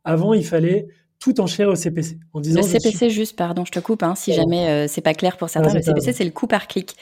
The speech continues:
Speaker 2: Et le
Speaker 1: Exactement.
Speaker 2: bidding, c'est de, de travailler aux enchères. C'est ça, hein.
Speaker 1: Exactement. Et donc, euh, avant cette époque,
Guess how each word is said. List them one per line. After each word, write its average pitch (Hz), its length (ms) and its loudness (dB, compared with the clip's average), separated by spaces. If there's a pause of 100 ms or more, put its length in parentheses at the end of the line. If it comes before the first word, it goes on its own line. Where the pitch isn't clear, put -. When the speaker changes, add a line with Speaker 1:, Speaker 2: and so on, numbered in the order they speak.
(160)
Speaker 2:
Et 156 40 -8
le 135 40 -6
Speaker 1:
Exactement. 160 360 2
Speaker 2:
bidding, 226 180 4
c'est 185 300 0 (100)
de, 139 160 -4
de 139 200 -6
travailler 165 440 0
aux 170 160 2
enchères. 156 460 -2 (260)
C'est 131 100 -6
ça, 143 120 2
hein. - 20 4
Speaker 1:
Exactement. 135 240 -6 (680)
Et 143 40 -10
donc, 147 280 -6 (220)
euh, 131 380 -8
avant 180 260 4
cette 160 220 -4
époque, 160 400 -6